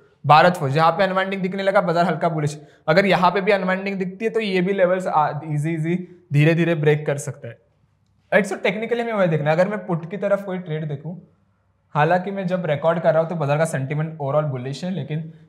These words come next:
ये देखो बीएचईएल अगर आप देखोगे ना, तो देखो ना आपको इसमें ज्यादा अनवाइंडिंग दिख रही है, थोड़ा सा हल्का बहुत एडिशन दिख रहा है कि यहाँ पे भी कॉल राइटर्स ऐड कर रहे हैं, यहाँ पे भी है, यहाँ पे भी है, पुट राइटर्स यहाँ पे भी ऐड हो रहे हैं, यहाँ पे भी ऐड हो रहे हैं, यहाँ पे भी ऐड हो रहे हैं। मतलब technically अगर मैं देखने जाऊँ यहाँ पे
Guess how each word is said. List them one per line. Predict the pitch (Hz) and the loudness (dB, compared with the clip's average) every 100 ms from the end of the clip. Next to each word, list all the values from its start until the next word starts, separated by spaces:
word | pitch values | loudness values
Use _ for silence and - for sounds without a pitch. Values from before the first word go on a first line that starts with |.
| - | 2
ये | 226 | 2
देखो | 196 170 | 2 0
बीएचईएल | 156 214 233 233 247 226 | 2 2 2 2 2 4
अगर | 226 | 2
आप | 220 | 2
देखोगे | 196 190 196 147 | 0 -2 -2 -2
ना, | 156 - - _ _ _ _ - | -4 -10 -20 _ _ _ _ 2
तो | |
देखो | 202 220 | 4 4
ना | 269 233 | 4 4
आपको | 233 247 | 2 0
इसमें | 240 262 240 | -2 0 4
ज्यादा | 196 196 | 6 6
अनवाइंडिंग | 202 180 196 202 220 208 | 4 2 0 0 -2 -2
दिख | 196 214 | -4 -2
रही | 220 | -2
है, | 233 240 - _ _ _ | -2 -4 -16 _ _ _
थोड़ा | - 180 202 214 | 2 6 8 6
सा | 220 | 4
हल्का | 185 156 185 | 0 0 -2
बहुत | 190 185 | 0 2
एडिशन | 160 156 180 | 0 0 -4
दिख | 151 135 | -4 -2
रहा | |
है | 135 | -2
कि | 143 | 4
यहाँ | 156 | 4
पे | 165 | 4
भी | 175 | 0
कॉल | 180 165 | 0 2
राइटर्स | 165 160 165 | 2 0 0
ऐड | 156 147 | 0 0
कर | 151 151 | -2 -2
रहे | 151 | -2
हैं, | |
यहाँ | 139 | -4
पे | 143 | -4
भी | 151 151 | -6 -6
है, | 160 147 | -6 -4
यहाँ | 131 127 | -4 -6
पे | 139 | -8
भी | 139 | -8
है, | 135 139 - _ _ | -10 -12 -20 _ _
पुट | 185 185 | 0 2
राइटर्स | 180 180 180 | 2 2 2
यहाँ | 160 | 2
पे | 165 | 0
भी | 170 | 0
ऐड | 170 156 | 0 0
हो | 156 | -2
रहे | 151 | -2
हैं, | |
यहाँ | 139 131 | -2 -4
पे | 147 | -4
भी | 147 | -4
ऐड | 139 | -4
हो | 143 | -4
रहे | 143 | -4
हैं, | 123 | -8
यहाँ | 120 | -10
पे | 123 | -12
भी | 123 | -12
ऐड | 110 | -14
हो | 113 | -14
रहे | 113 | -10
हैं। | |
मतलब | 156 240 240 | -4 -2 -2
technically | 202 196 220 240 | -4 -4 -2 0
अगर | 233 226 | 0 -2
मैं | 226 | -4
देखने | 196 156 180 | -4 -4 -4
जाऊँ | 190 | -4
यहाँ | 180 139 | -4 -4
पे | 185 | -6